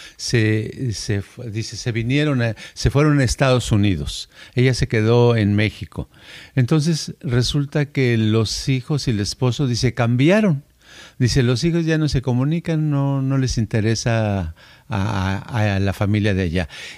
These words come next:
Y el esposo se consiguió otra pareja acá, ¿verdad? Entonces dice, "Híjole, dice, todo cambió". O sea, es un cambio tremendo por la irse cuando unos se van y otros se quedan. Y, este, me preguntaba,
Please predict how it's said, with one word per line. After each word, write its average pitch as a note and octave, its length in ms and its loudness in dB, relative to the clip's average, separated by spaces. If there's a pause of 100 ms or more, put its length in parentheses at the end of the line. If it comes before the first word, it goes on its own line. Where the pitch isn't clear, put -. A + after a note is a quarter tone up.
Y C#3 160 4
el C#3 340 4
esposo F3 920 0
se C#3+ 200 -4
consiguió B2 720 -2
otra B2+ 380 0
pareja G2+ 640 -6
acá, F#2 480 -8
¿verdad? A#2 360 -6 (640)
Entonces D3+ 360 -2
dice, C#3 360 0
"Híjole, D3+ 520 0
dice, B2 340 -2
todo D#3 340 0
cambió". C#3+ 500 0
O C3 140 -2
sea, - 100 -2
es - 160 -4
un D3 140 0
cambio D3 320 0
tremendo D3+ 440 0
por A#2 220 -2
la A#2+ 120 2
irse C#3 440 2 (240)
cuando A#2 320 2
unos C#3+ 320 4
se C3+ 140 0
van B2+ 200 2
y B2 120 2
otros A2+ 240 -4
se G#2+ 100 -6
quedan. D#3+ 380 -4 (420)
Y, C3 200 4
este, B2+ 500 2
me B2+ 180 4
preguntaba, C3+ 1400 0